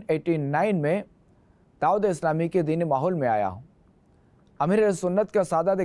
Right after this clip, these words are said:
کرام سے محبت کا انداز سب سے پہلے میرے سامنے کچھ یوں ظاہر ہوا کہ پاکستان کے مشہور شہر حیدرآباد میں نائنٹین ایٹی نائن یا نائنٹین نائنٹی میں دعوت اسلامی کے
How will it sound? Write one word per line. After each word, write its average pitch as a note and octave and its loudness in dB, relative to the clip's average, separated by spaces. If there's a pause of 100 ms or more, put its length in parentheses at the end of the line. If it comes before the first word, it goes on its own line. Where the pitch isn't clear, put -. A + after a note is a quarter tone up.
کرام E3 0
سے F3 -2
محبت D#3 -2
کا D#3+ 2
انداز D3 -2 (680)
سب A3+ -2
سے A3 0
پہلے F#3 2
میرے E3 2
سامنے D#3 -2
کچھ D#3 -2
یوں A#3+ 2
ظاہر D3 0
ہوا D3 0 (800)
کہ E3 0
پاکستان E3+ -2
کے G3 0
مشہور F3 0
شہر F#3 0
حیدرآباد D#3 0
میں C3+ -4 (240)
نائنٹین F3+ -2
ایٹی F#3+ 0
نائن F#3 0
یا G3+ 0
نائنٹین E3 0
نائنٹی E3+ 0
میں C3 -2 (260)
دعوت G3 -2
اسلامی F#3 -2
کے G3 0